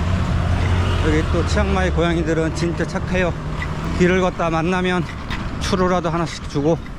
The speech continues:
행복해지고, 그게 저의 여행입니다.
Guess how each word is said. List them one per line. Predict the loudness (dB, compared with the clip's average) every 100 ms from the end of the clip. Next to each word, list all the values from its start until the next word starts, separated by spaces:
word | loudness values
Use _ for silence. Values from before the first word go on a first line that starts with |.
| -4 -4 -6 -4 -2
행복해지고, | 0 -2 0 0 0 2 0 0 -8 -12 -12 -10 -10 -8 -6 -6 -6 -6 -4 -4 -2 -2 0 0
그게 | 2 4 2 -2 -8 -8 -6 2
저의 | 4 4 4 4
여행입니다. | 2 2 0 0 0 0